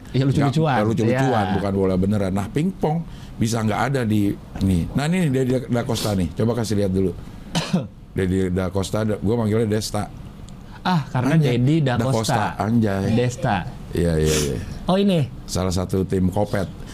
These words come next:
Speaker 2: Jadi gue punya grup sama dia, sama Ismu. Ismu lagi di Kalimantan.
Speaker 1: Ah.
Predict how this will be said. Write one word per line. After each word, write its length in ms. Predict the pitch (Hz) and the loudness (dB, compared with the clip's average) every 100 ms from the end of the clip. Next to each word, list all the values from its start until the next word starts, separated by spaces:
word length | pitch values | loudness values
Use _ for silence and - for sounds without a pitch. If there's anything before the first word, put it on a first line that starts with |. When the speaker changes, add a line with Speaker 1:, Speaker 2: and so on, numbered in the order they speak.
| - | -6
Speaker 2:
Jadi 180 | - 151 | -2 0
gue 120 | 196 | 0
punya 240 | 190 190 | 2 2
grup 160 | 160 208 | 2 0
sama 180 | 180 170 | 2 2
dia, 300 | 139 143 196 | 4 2 2
sama 160 | 165 | 0
Ismu. 480 | 151 165 180 160 - | 0 2 2 2 0
Ismu 320 | - 98 120 | -2 0 2
lagi 160 | 143 147 | 2 2
di 80 | 127 | 2
Kalimantan. 880 | 131 131 151 151 135 117 98 87 143 | 2 2 0 0 0 0 0 0 0
Speaker 1:
Ah. 400 | 139 147 127 | 2 2 2